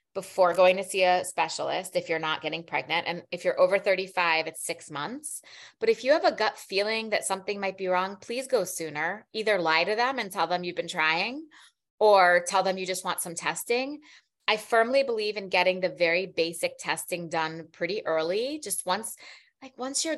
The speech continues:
going through, you're like, let's say you're, look, this is for classical heterosexual relationships. I know they don't all work like this, but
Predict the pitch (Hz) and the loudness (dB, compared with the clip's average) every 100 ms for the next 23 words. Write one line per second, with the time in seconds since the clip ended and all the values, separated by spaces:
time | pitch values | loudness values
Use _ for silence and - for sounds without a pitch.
0 | 269 277 262 - 262 254 247 226 208 - | -2 -2 -4 -8 -6 -4 -2 0 -2 -6
1 | _ 226 - 254 247 233 - - - 147 | _ -8 -2 0 2 0 -2 -6 -2 -2
2 | - 185 180 190 - 190 202 185 180 180 | -4 -6 -6 -6 -8 -4 0 0 0 -4
3 | 175 170 165 165 170 170 165 165 - 165 | 0 2 0 0 2 2 2 -2 -4 -4
4 | 160 151 156 143 - 165 165 165 165 160 | -4 -4 -4 -4 -2 -2 0 0 -2 0
5 | 160 160 160 160 156 151 - - 165 160 | 0 2 2 0 -4 -4 -6 -4 -4 -4